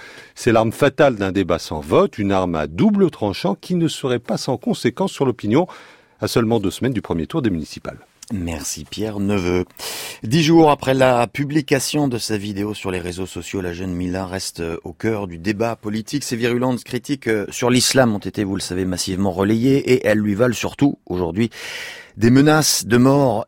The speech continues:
Speaker 2: et de viol. D'où la nécessité, bien souvent, pour les différents responsables politiques de prendre position au fil des interviews. C'était encore le cas ce week-end avec, euh, Ségolène Royal qui, sur France trois, s'est montrée particulièrement critique à l'égard de l'adolescente. Un point de vue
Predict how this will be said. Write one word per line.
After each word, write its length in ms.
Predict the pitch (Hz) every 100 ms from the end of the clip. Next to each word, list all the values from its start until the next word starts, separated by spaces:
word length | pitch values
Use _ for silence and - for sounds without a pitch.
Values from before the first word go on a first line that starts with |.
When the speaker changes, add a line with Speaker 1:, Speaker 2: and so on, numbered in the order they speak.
| -
Speaker 2:
et 100 | 120
de 80 | 101
viol. 400 | 90 85 85 87
D'où 100 | 160
la 140 | 160
nécessité, 540 | 151 135 143 131 175
bien 120 | 160 127
souvent, 240 | - 139
pour 180 | - 113
les 240 | 107 90
différents 400 | 78 95 101 104
responsables 460 | 95 80 87 - 101
politiques 380 | 85 80 - 107
de 80 | 90
prendre 240 | - 113
position 480 | - 101 98 - 123
au 60 |
fil 180 | 95 120
des 140 | 101 95
interviews. 400 | 98 92 90 92
C'était 240 | - -
encore 260 | 135 143 131
le 60 |
cas 220 | 113 151 135
ce 100 | -
week-end 260 | 107 143
avec, 300 | 123 113 -
euh, 120 | 104
Ségolène 400 | 95 123 110 120
Royal 340 | 110 98 113 117
qui, 100 | 104
sur 160 | 104
France 240 | - 98 -
trois, 200 | - 117
s'est 120 | 107
montrée 360 | 101 95 127 123 - - - - _
particulièrement 840 | - 165 - 143 131 120 117 165 - _
critique 580 | - 151 - 135 131 - -
à 100 | 110
l'égard 360 | 104 107 117
de 80 | 101
l'adolescente. 680 | 101 98 110 90 - 80 98
Un 80 |
point 160 | 104 139
de 80 | 127
vue 180 | 143